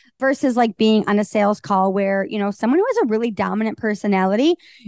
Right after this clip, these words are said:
you can actually have a tendency to, like, really overtake the call and really even make someone who's maybe even a little bit more introverted or a little bit more passive feel a little bit more, like, heightened or a little bit more even, like, triggered sometimes. So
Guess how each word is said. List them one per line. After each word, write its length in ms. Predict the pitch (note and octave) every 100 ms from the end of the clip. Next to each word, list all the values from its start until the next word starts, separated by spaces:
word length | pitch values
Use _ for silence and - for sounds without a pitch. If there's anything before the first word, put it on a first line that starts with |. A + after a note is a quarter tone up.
| -
you 240 | G3+ C4
can 200 | F#4+ B4+
actually 380 | D4+ B3 B3+ A3+
have 160 | G#3+ G#3
a 40 |
tendency 480 | G3+ A3 G#3 G3+ A3
to, 80 | G#3
like, 220 | G3 G3
really 300 | F3+ A#3+ D#4 -
overtake 640 | A3 G#3+ G#3 - G#3+ G3+ F#3+
the 100 | F#3
call 540 | - F#3 G3 B3 F#4+ - - A3 -
and 320 | A#3+ A#3 G#3+
really 300 | A3+ C4+ D#4 C#4
even 340 | B3 A#3 A3+
make 180 | A3 G#3+
someone 300 | - A3+ G#3+
who's 200 | G#3+ G3+
maybe 280 | G#3+ G#3+ G#3+
even 240 | - G#3+
a 60 | G3+
little 160 | G#3
bit 120 | G3+ G#3
more 220 | G3 - -
introverted 720 | C#4 D#4+ D4 G#3 G3 G3 F#3+ - - _ _
or 80 | A#3
a 20 |
little 140 | A#3 A3
bit 160 | A3+
more 120 | G#3 G3+
passive 600 | - A#3 B3+ - G#3 F#3 _ -
feel 480 | C#4 C4+ G#3 G#3 -
a 60 |
little 200 | G#3 G#3+
bit 220 | G3+ G#3 G3+
more, 340 | G#3 G3+ G3
like, 240 | F#3 F#3
heightened 540 | - G#3 G#3 D4 A4 D#4+ -
or 240 | A3 G#3+
a 80 | G#3
little 180 | G#3+ G#3+
bit 160 | -
more 240 | G#3 G#3 G#3
even, 300 | G#3+ G3+ G3+
like, 180 | F#3
triggered 420 | - - A#3+ G3+ F3+
sometimes. 560 | F#3+ F#3 F3+ F#3+ F#3+
So 220 | A3 G3